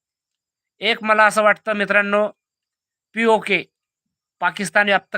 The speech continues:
काश्मीर हा पुन्हा भारताचा अविभाज्य घटक आहे, तो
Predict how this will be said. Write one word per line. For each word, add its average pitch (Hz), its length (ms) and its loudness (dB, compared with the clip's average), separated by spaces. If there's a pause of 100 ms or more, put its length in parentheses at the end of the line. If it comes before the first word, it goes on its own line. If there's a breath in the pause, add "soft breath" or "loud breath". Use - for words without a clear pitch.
काश्मीर 196 420 -2 (380)
हा 180 120 -4
पुन्हा 202 420 0
भारताचा 196 500 0
अविभाज्य 190 640 0
घटक 196 360 0
आहे, 185 260 0
तो 220 460 -4